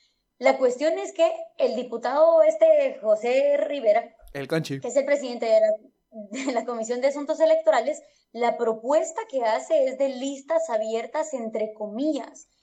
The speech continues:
Speaker 1: pero lo que se entiende por listas abiertas es que nosotros vamos a poder escoger, por ejemplo, en el Distrito Central, que es donde, donde yo voto, por ejemplo, hasta once candidatos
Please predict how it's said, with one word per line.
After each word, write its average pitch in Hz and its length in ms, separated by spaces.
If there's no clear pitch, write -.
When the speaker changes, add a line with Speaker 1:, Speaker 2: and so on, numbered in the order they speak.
Speaker 1:
pero 254 200
lo 247 140
que 247 120
se 247 100
entiende 254 560
por 247 220
listas 254 540
abiertas 226 680
es 247 180
que 285 100
nosotros 262 460
vamos 269 320
a 285 140
poder 220 340
escoger, 240 840
por 214 120
ejemplo, 269 520
en 220 120
el 214 160
Distrito 233 460
Central, 285 560
que 202 180
es 190 120
donde, 214 580
donde 196 1000
yo 214 160
voto, 226 260
por 220 120
ejemplo, 240 360
hasta 220 500
once 302 760
candidatos 220 960